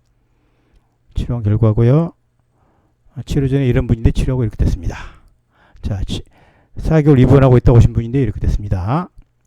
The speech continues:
자, 저희 병원에서, 아, 지난 십 년간 안면신경마비 천 예를 분석하였습니다. 안면신경마비는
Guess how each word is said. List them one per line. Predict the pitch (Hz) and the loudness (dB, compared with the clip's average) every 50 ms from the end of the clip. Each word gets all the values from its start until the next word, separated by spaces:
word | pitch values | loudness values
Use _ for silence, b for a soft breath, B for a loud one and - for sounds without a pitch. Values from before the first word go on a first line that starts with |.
| _ _ - - | _ _ -14 -10
자, | - - 101 101 110 - | -6 -6 -6 -6 -4 -2
저희 | - 131 143 156 143 | 0 2 2 4 4
병원에서, | 139 156 156 160 156 147 - - 185 202 202 226 - B B B B B B B B B B B | 6 6 6 8 6 6 8 8 10 8 8 6 2 B B B B B B B B B B B
아, | 139 117 113 110 110 110 107 101 | 6 6 8 8 8 8 8 8
지난 | - - 135 139 139 143 143 143 131 | 6 6 6 6 8 6 6 6 4
십 | 120 - - | 4 4 4
년간 | 180 180 175 156 151 160 165 | 4 6 6 8 6 6 6
안면신경마비 | 143 139 147 131 131 143 143 131 131 131 135 | 6 6 6 4 4 4 4 6 6 6 6
천 | - - 185 190 | 6 6 4 6
예를 | 185 185 165 | 8 6 6
분석하였습니다. | - 135 131 123 123 135 127 - - 156 147 123 113 117 127 147 156 147 - | 6 6 4 2 2 0 0 0 0 0 2 4 4 4 4 4 2 0 -2
안면신경마비는 | - 143 135 131 - - 143 139 135 135 143 160 - - - - _ - - - - 127 123 120 123 131 147 160 170 170 160 | -2 0 0 0 -2 0 0 0 0 0 0 -4 -10 -16 -20 -18 _ -12 -8 -2 2 4 4 6 6 4 4 2 2 0 -6